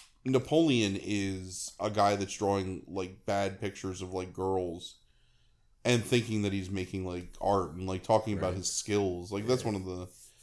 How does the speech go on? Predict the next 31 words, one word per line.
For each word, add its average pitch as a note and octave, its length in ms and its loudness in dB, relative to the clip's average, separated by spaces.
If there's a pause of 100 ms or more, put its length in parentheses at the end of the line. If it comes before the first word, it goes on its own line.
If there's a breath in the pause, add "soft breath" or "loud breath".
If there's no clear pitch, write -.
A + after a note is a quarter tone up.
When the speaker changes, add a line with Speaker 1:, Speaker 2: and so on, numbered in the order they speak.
(240 loud breath)
Speaker 1:
the A#2 80 0
funniest A#2 420 4
through A2 160 2
lines G2 300 2
of F#2+ 80 -6
the F#2 40 -6
movie F#2+ 260 -2
is F#2 120 -6
how G2+ 60 -2
you F#2+ 140 -2
have F#2 100 -2
to, - 80 -6
like, F#2 260 -2
you G2 60 -2
have F#2+ 120 -4
to, F#2 100 -4
like, F2 160 -8
enhance F#2+ 360 -6
your F#2 80 -10
skills. F#2+ 460 -2
You G2 80 -4
have F#2 80 -8
to, G2 80 -8
like, F2+ 200 -6 (120)
you G#2 80 -4
have G2 160 -4
to F#2 120 -6
skills G2 580 -4
to F#2+ 100 -6
impress G2 320 -8
people. F#2+ 480 -8